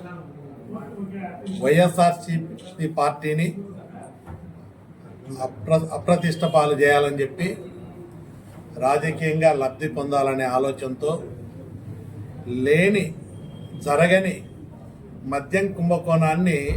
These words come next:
ఒక సిట్ అని అనుకూలమైనటువంటి పోలీస్ యంత్రాంగాన్ని అంతా కూడా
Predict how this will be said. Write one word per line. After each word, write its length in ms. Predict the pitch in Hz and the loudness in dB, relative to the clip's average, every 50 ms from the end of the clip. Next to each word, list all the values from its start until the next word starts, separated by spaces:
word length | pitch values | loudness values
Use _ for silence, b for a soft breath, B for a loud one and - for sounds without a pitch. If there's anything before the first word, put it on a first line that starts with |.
| - - - - - - - - - - - - - | -2 -4 -8 -12 -14 -14 -14 -16 -16 -16 -14 -12 -10
ఒక 140 | - - 143 131 - - - - | -4 -2 -2 -2 -2 -6 -6 -2
సిట్ 240 | 185 180 - - 202 | -2 -2 0 2 4
అని 240 | 185 185 190 180 170 160 175 190 - - - - - - - - - - | 4 6 6 6 4 2 2 -2 -4 -8 -12 -16 -16 -18 -16 -16 -10 -8
అనుకూలమైనటువంటి 960 | 135 147 165 165 165 180 185 180 180 180 175 165 - 165 160 160 - - 151 | -2 0 0 2 4 4 4 4 4 6 4 4 4 4 4 2 2 2 0
పోలీస్ 460 | 143 156 156 160 165 170 - - 156 | 0 4 4 4 4 4 2 2 2
యంత్రాంగాన్ని 680 | 156 156 160 160 160 170 170 175 175 165 160 151 151 151 | 4 4 6 6 6 6 4 4 2 2 2 2 4 2
అంతా 260 | 147 151 156 - 160 156 | 2 2 2 2 2 2
కూడా 260 | 156 160 - 127 | 4 6 6 6